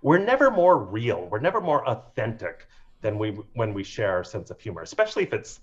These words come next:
it's pointing at ourselves, right? We laugh at ourselves. We become so human.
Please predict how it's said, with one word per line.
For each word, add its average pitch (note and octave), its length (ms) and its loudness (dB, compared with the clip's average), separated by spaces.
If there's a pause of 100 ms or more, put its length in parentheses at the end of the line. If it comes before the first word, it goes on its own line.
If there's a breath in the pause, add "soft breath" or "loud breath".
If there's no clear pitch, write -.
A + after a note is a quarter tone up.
(120)
it's - 160 -10
pointing A2 380 -2
at G2 80 0
ourselves, F2 480 -6
right? G#2 240 -4
We G2 100 -6
laugh B2+ 300 2
at C3 80 -2
ourselves. A2 460 0 (260 loud breath)
We A#2+ 80 0
become G#2 380 -4
so D3 360 2
human. G#2 520 -4